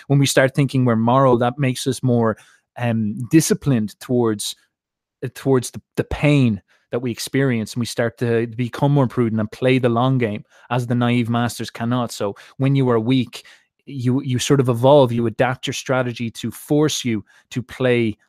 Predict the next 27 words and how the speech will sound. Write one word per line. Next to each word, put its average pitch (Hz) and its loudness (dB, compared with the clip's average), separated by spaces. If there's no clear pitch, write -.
long 117 -2
term 113 -2
and 107 -6
be 123 -2
rational 120 0
and 107 -2
be 117 0
more 117 2
objective, 107 -4
which 127 -6
actually 127 -4
gives 123 -2
you 123 2
a 110 0
huge 131 0
advantage 120 -2
over 107 -4
the 104 -10
strong, 107 -6
although 123 2
you're 123 0
never 127 0
conscious - -4
that's 113 -4
what - -12
you're 110 -6
doing, 120 -4